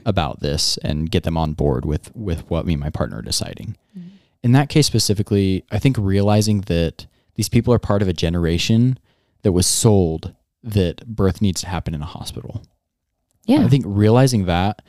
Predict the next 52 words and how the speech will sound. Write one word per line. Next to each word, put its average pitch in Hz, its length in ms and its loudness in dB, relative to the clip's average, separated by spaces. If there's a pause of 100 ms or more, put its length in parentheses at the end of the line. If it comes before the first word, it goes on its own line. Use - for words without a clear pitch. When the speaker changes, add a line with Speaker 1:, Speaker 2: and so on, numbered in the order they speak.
(320)
Speaker 1:
that's 123 180 2
a 147 40 2
huge 107 320 2
mountain 90 280 0
to - 40 -4
overcome. 90 640 0
And 113 140 2
they 127 100 6
may 165 120 4
be 135 100 2
coming 107 360 0
from 95 340 0
a 90 460 -2
completely 123 380 -2
genuine 92 440 -2
place 92 640 -2
Speaker 2:
Yeah. 208 280 0 (160)
Speaker 1:
because 156 280 0
they've 156 120 2
been 160 140 4
sold 139 320 2
that 98 160 0
their 95 120 0
whole 107 180 -2
lives. 104 260 -2
And 90 80 -4
so 107 140 0
it's - 160 -6
what 110 200 0
they 104 120 2
believe, 95 280 0
and 110 100 0
it's 92 140 -6
what 101 220 -2
everybody 110 420 2
around 95 340 0
them 110 180 2
in 98 160 -2
their 95 120 -2
entire 87 300 -6
generation 85 540 -4
believes 90 320 -4
as 82 160 -2
well. - 320 -8 (400)
So - 120 0
you're, 117 520 6 (100)
you're 117 160 2
taking 101 300 0
a - 20 -6
huge 117 380 4
step 87 280 0
out 87 320 -2